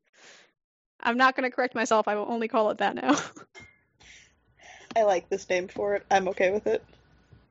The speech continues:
Speaker 1: So this commercial makes me uncomfortable. I don't, it's a lawn, a service restoration.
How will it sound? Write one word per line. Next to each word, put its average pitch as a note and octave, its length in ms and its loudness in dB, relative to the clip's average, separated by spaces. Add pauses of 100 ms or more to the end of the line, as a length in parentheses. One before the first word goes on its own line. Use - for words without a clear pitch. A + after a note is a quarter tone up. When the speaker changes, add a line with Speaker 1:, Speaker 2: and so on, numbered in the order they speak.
(420)
Speaker 1:
So - 180 0
this C#4+ 220 6
commercial C4 480 4
makes A3+ 200 4
me A#3 140 0
uncomfortable. G#3+ 500 0
I G3+ 160 6
don't, G#3+ 200 2
it's - 280 -2 (680)
a A3+ 160 6
lawn, A3+ 540 4
a A#3 80 -4
service A#3 640 0 (420)
restoration. C4 960 2